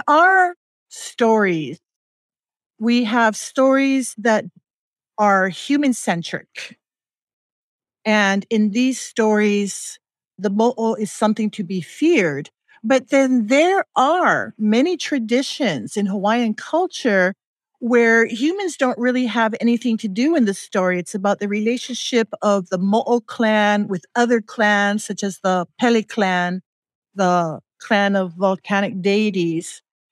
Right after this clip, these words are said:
And here we can really see how these different spirits, whether they're water spirits, freshwater such as mo'o, or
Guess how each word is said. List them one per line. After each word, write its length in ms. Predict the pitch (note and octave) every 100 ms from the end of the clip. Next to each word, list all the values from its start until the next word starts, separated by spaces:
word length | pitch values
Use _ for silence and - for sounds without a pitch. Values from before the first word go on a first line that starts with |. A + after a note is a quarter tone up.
| _ -
And 200 | A#3 A#3+
here 320 | D4 G#4+ F#4
we 140 | C4+
can 260 | B3 C4 A3+
really 360 | A3+ D#4+ F4 D4
see 800 | - - D#4 D4 A3 F#3+ G3 G3 _ _ -
how 500 | - C4 B3+ A#3+ A3 -
these 440 | G#3 B3 D#4+ D#4
different 440 | A#3 C#4+ C#4+ G#3+
spirits, 800 | - - - A#3+ B3 F#3+ F3+ -
whether 240 | G3+ G3 F#3
they're 200 | F3 F3
water 400 | F#3+ G3+ A#3 A#3+
spirits, 720 | - - A#3 A3 G#3+ G#3+ -
freshwater 640 | - A3+ - A3+ G#3+ G#3
such 280 | G#3+ G#3 -
as 140 | G#3 G3+
mo'o, 640 | G#3 G#3 G3+ G3+ G3 F#3+ -
or 240 | F3+ E3+